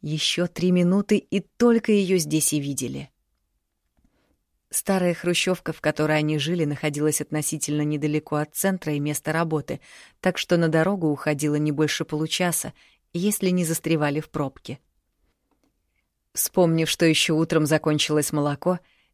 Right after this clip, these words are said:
девушка свернула к магниту — быстро пробежалась вдоль полок и к молоку прихватила пакет гречки, печенье и, немного поколебавшись, оливки, бутылку мартини Росата, вафельный тортик и шоколадку.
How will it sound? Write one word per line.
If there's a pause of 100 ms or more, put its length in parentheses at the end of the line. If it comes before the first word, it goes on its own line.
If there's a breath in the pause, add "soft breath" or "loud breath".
(140)
девушка
свернула
к
магниту — (480)
быстро
пробежалась
вдоль
полок (320 loud breath)
и
к
молоку
прихватила
пакет
гречки, (240)
печенье (480 loud breath)
и,
немного
поколебавшись,
оливки, (480 soft breath)
бутылку
мартини
Росата, (440 soft breath)
вафельный
тортик (120)
и
шоколадку.